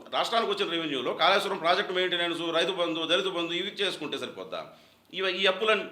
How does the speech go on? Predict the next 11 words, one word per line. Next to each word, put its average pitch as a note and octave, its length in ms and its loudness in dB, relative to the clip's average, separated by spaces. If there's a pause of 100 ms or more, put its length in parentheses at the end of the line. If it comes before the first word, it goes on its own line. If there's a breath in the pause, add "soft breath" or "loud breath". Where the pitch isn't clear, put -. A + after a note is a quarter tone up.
(240 loud breath)
ఇవి E3+ 180 -12
ఇచ్చేదానికోసంగా A#3 680 2
మళ్ళీ G3+ 200 4
అప్పులు E3 180 -2
చేయడం. F#2+ 260 -6 (1080)
రాష్ట్రానికి F#3 480 0
తెచ్చే F3 140 -4
ప్రతి, D#3+ 540 -4
ప్రతి D#3 340 -6
రూపాయి G3+ 380 6
అప్పుని C#3 460 0